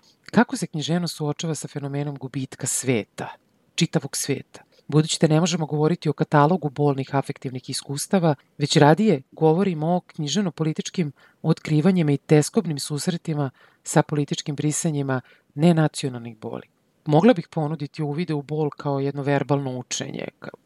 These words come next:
u književnost ili kroz književnost, kao društveno-politički život boli koji je pretočen u književni tekst i preispitivanje ishodišta čina boli u književnosti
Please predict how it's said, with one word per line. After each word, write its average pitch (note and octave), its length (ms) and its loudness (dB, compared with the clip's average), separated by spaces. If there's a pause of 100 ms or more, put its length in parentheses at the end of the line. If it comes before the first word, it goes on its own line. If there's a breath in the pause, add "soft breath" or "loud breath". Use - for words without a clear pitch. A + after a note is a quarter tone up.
(160)
u D#3 100 0
književnost - 640 -8
ili B2+ 100 -6
kroz D3 260 -2
književnost, - 580 -8
kao D3+ 140 0
društveno-politički D#3+ 880 0
život D3 460 0 (260 loud breath)
boli D#3 320 6
koji D#3 380 2
je D3 200 6 (400)
pretočen D3+ 540 4
u B2+ 40 -8
književni C3+ 460 -6
tekst - 500 -6
i D3+ 200 -6 (200)
preispitivanje F3 880 0
ishodišta D3+ 560 -4
čina D#3 360 -2
boli D3+ 340 2
u C#3+ 40 0
književnosti C#3+ 760 0